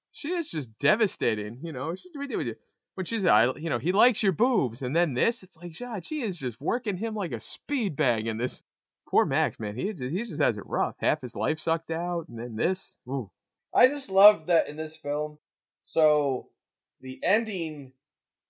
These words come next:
Speaker 2: is hinged on the fact that they've pissed off these witches so much. They go, "No, no, no,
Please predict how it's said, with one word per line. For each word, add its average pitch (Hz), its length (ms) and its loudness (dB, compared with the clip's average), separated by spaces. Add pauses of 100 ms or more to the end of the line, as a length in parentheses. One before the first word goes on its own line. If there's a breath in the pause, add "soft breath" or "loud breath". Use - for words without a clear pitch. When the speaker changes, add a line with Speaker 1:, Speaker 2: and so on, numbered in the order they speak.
Speaker 2:
is 120 260 -8 (140)
hinged 202 420 -4
on 156 160 -2
the 135 80 -6
fact 123 500 0
that - 140 -20
they've 120 220 -8 (340)
pissed 214 400 -6
off 156 320 2
these 127 180 -10
witches 120 420 -10
so 143 360 -6
much. 135 560 -4 (340)
They 127 120 0
go, 110 200 2
"No, 165 380 2
no, 190 180 4
no, 131 380 2